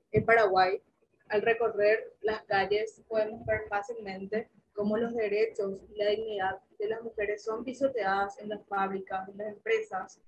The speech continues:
por el gobierno. Y esto se demuestra con el gran aumento de casos de feminicidios, que en el dos mil veintiuno llegó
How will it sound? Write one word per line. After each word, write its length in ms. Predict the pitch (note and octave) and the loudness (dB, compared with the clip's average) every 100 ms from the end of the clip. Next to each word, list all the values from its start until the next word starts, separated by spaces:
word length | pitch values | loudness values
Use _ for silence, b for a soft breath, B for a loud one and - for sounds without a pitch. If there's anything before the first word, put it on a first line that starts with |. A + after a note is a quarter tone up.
| - - - _ _ | -16 -16 -18 _ _
por 120 | G#3+ | 4
el 120 | G#3+ | 4
gobierno. 680 | G#3+ G3 G3 G3 G3 G3 - _ _ - _ _ _ _ _ | 4 2 2 0 -2 -6 -6 _ _ -20 _ _ _ _ _
Y 320 | - A#3+ A3+ - | -12 -8 -6 -4
esto 240 | C4 D4+ | -4 -4
se 140 | D4+ | -2
demuestra 1000 | F4 C#4+ G#3+ G#3 - A3+ A#3 A3+ G#3+ G3+ - | -2 0 2 0 4 6 6 6 4 0 -4
con 720 | A#3 A3 G#3+ G#3 G#3 G3 G3 - | 0 4 4 2 -4 -6 -8 -4
el 140 | A3+ | 0
gran 220 | G#3+ A3 | 4 4
aumento 440 | B3 A#3 G#3 G#3+ A#3 | 4 0 -2 0 -2
de 100 | A3+ | 0
casos 300 | G3 G3 A3 | -2 -2 -2
de 120 | A#3 | 0
feminicidios, 840 | B3 B3 A#3+ - G3 F#3 G3 - _ _ - - _ | 2 2 0 -2 -4 -2 -2 -4 _ _ -20 -20 _
que 80 | G#3+ | 0
en 60 | A3 | 0
el 100 | A#3 | 0
dos 160 | B3 | 0
mil 140 | A#3 A#3 | 0 0
veintiuno 560 | A#3+ B3+ G#3+ G3+ G#3 | -2 0 -2 0 0
llegó 440 | G#3+ G3+ G3 G#3 | 0 0 0 -2